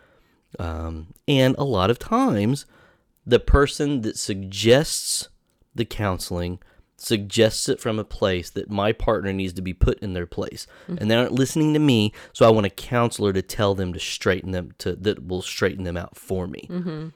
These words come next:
Speaker 1: And that's usually, if you're going into it from that d-, angle, it's not gonna end good.
Speaker 2: No. Mm-mm. <laughs> Yeah,
Speaker 1: You
Speaker 2: that
Speaker 1: know?
Speaker 2: sucks. I know.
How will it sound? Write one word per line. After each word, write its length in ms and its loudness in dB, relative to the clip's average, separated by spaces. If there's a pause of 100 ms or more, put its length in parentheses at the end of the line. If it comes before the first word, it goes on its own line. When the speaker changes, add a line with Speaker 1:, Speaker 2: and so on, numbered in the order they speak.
(140)
Speaker 1:
And 140 4
that's 220 2
usually, 800 4 (580)
if 280 0
you're 140 4
going 360 6
into 380 0
it 160 0
from 340 -4
that 680 0
d-, 160 -6 (120)
angle, 500 0 (320)
it's 220 0
not 260 2
gonna 160 0
end 260 -2
good. 260 -8
Speaker 2:
No. 640 -12 (640)
Mm-mm. 600 -14
<laughs> 40 -20 (340)
Yeah, 500 -12
Speaker 1:
You 120 0
Speaker 2:
that 60 0
Speaker 1:
know? 160 -2
Speaker 2:
sucks. 320 -10
I 140 -8
know. 380 -10